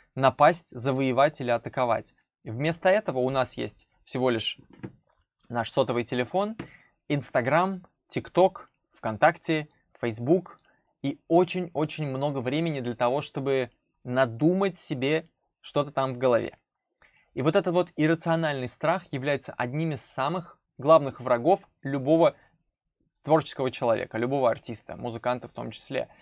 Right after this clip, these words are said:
Более того, многим он даже не позволяет заявить о себе как об артисте, потому что страх останавливает уже на этом этапе, говоря ему: «Да кто ты такой? С чего ты решил, что ты можешь что-то делать? С чего ты решил, что твоя музыка чего-то стоит? Почему ты решил, что ты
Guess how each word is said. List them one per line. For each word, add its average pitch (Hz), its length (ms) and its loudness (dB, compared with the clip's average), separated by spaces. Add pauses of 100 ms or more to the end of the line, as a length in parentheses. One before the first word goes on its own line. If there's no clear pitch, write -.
(180)
Более 139 380 0
того, 113 200 2
многим 156 440 -2
он 131 160 -4
даже 135 180 2
не 135 180 -4
позволяет 139 640 0
заявить 135 480 -4
о 120 60 -6
себе 113 260 -6
как 113 200 -10
об 117 80 0
артисте, 117 480 -4
потому 127 300 -6
что 117 300 -6 (220)
страх - 400 0
останавливает 131 720 -2
уже 127 180 -6
на 117 180 -2
этом 113 280 -6
этапе, 95 400 -8
говоря 117 340 2
ему: 107 200 -4
«Да 120 100 -4
кто 139 160 -8
ты 131 100 -8
такой? 190 460 -2 (200)
С - 60 -20
чего 131 220 0
ты 127 100 -8
решил, 127 300 -4
что - 180 -16
ты 117 140 -8
можешь 117 240 -6
что-то - 240 -10
делать? 175 340 0
С 175 40 -20
чего 120 220 -4
ты 113 120 -10
решил, 123 260 -4
что - 160 -12
твоя 110 220 -8
музыка 117 320 -10
чего-то 113 320 -8
стоит? 170 360 -4
Почему 131 320 -10
ты 123 200 -8 (200)
решил, 123 440 -4
что - 160 -12
ты 131 240 -8